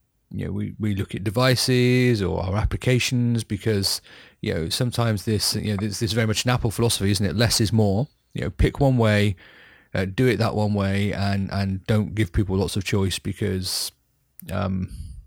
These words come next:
you know, it, it creates confusion. And we used to see that very much with Apple, Apple devices. And I think one of the things that has changed in, under the Tim Cook era within Apple is, um, you know, there are now, you know, twenty-seven different choices of iPad or whatever it is, um,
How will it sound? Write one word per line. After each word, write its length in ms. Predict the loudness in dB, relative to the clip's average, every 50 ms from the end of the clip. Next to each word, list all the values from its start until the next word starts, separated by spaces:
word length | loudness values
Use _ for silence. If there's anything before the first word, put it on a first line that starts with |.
| _ -12
you 140 | -10 -8 -8
know, 120 | -10 -12 -10
it, 200 | -8 -8 -8 -6
it 240 | -4 -6 -6 -6 -8
creates 400 | -6 -4 -2 -2 -4 -4 -8 -6
confusion. 560 | -6 -6 -2 0 2 2 2 2 0 -2 -2 -6 -12 -16 -16 -4 -2
And 80 | 0
we 80 | 2 4
used 140 | 2 2 0
to 60 | 0
see 160 | 0 2 2
that 180 | 2 2 2 2
very 140 | 0 2 2
much 240 | 0 0 -2 -2
with 80 | 0 0
Apple, 320 | 0 0 0 -2 -4 -4 -4 -4
Apple 240 | -2 0 2 2 0
devices. 480 | 2 2 2 2 2 2 0 -2 0
And 80 | 0 0
I 80 | 0 0
think 240 | 0 -2 -2 0
one 160 | -2 0 0 2
of 60 | 0
the 60 | 0
things 300 | 0 0 0 0 0 0
that 80 | 0 0
has 140 | 0 -2
changed 420 | 0 2 2 4 4 4 2 0 -4 _ _ -12 -6
in, 260 | -4 -4 -4 -4 -4
under 220 | -4 -4 -2 -2 -2
the 100 | -2 -2
Tim 260 | 0 0 0 0 0
Cook 240 | 2 0 0 2 4
era 300 | 4 4 6 4 2 0 -2 -8 -16 -18 -18 -2 -2
within 220 | 4 4 6 8
Apple 460 | 8 8 8 8 8 6 6 6 6
is, 580 | 6 6 6 6 6 6 6 4 2 0 0 0
um, 520 | 2 2 4 4 4 4 4 2 0 0 -4 -4 -2
you 140 | 0 2 2
know, 140 | 2 0 0 -4 -10 _ _ _ _ _ -6
there 240 | 0 2 4 4
are 100 | 4 6
now, 140 | 6 6 6
you 140 | 6 6 6
know, 180 | 4 4 2 0 -4 _ _ -20 -20 -20 -20 -20 -20 -20 -20 _ _ 0
twenty-seven 560 | 2 4 4 4 2 2 2 2 4 4 4
different 240 | 2 2 0 0 0
choices 300 | 2 0 2 2 2 2
of 80 | 2 2
iPad 400 | 2 2 4 4 4 4 2 2
or 60 | 2
whatever 260 | 4 2 2 2 2
it 60 | 2
is, 500 | 2 2 2 0 0 0 0 0 -2 -4 -4
um, 420 | -4 -2 -2 -2 0 -2 -2 -4